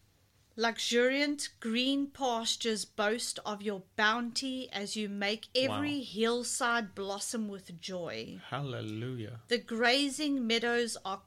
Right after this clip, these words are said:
Speaker 1: covered with flocks, and the fertile valleys are clothed with grain,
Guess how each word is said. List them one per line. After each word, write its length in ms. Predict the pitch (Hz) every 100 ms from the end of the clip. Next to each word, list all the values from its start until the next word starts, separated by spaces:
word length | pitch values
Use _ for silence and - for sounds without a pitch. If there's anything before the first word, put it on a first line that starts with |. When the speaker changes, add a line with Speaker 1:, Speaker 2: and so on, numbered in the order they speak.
| -
Speaker 1:
covered 400 | 302 294 294 240
with 180 | 220
flocks, 560 | - - 226 190 - -
and 220 | - 196
the 60 | 190
fertile 880 | - - 339 320 311 - 302 277 254
valleys 640 | 185 196 185 190 185 190 -
are 200 | 208 202 202 -
clothed 560 | 294 269 269 277 277
with 260 | - 202 -
grain, 640 | 196 196 196 180 170 175